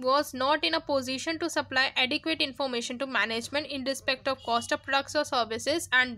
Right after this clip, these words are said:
therefore cost accounting was developed as an important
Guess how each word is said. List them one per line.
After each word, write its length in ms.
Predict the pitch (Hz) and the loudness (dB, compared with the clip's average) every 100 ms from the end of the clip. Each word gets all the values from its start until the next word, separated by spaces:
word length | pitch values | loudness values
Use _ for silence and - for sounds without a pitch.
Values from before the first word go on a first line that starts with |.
| 233 | 0
therefore 400 | 302 - 262 349 - - - - - - | 2 4 2 2 -6 -20 -20 -20 -16 0
cost 300 | 311 403 - 359 | 4 4 4 2
accounting 420 | 320 302 320 311 | 4 4 2 2
was 220 | 320 294 254 | 2 2 2
developed 400 | 254 277 320 - 277 | 2 2 2 2 2
as 240 | 247 240 254 | 4 2 0
an 160 | 262 262 | -2 -4
important 460 | 262 277 285 349 | 4 4 4 0